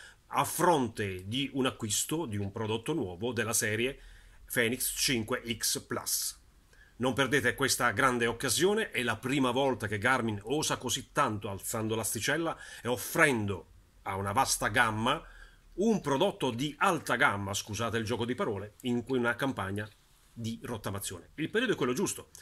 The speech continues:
le grandi maratone, i grandi eventi outdoor sono ormai alle porte. Con questa nuova aria di primavera fare le pulizie in casa tra gli strumentini che utilizziamo per il nostro monitoraggio della nostra passione non è mai stato così conveniente.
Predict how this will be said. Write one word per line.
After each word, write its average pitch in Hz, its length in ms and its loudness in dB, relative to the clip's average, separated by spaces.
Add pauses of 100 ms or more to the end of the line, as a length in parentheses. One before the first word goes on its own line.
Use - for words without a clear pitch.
(180)
le 107 100 -4
grandi 147 260 4
maratone, 131 460 4
i 110 40 2
grandi 131 220 4
eventi 139 320 2
outdoor 120 500 -2
sono 113 200 -2
ormai 110 280 2 (560)
alle 127 280 2
porte. 117 500 0
Con 127 220 0
questa 156 260 4
nuova 147 220 4
aria 156 180 6
di 143 100 0
primavera 143 600 4 (320)
fare 151 440 4
le 139 100 2
pulizie 143 680 4
in 139 200 2
casa 143 360 6
tra 120 140 0
gli 131 100 2
strumentini 139 560 0
che 135 100 2
utilizziamo 131 480 2
per 123 120 0
il 127 80 2
nostro 131 280 2
monitoraggio 123 720 2
della 110 180 -2
nostra 117 280 -2
passione 123 480 0 (300)
non 110 140 -2
è 127 40 2
mai 139 160 2
stato 147 260 0
così 117 340 -4
conveniente. 110 760 -4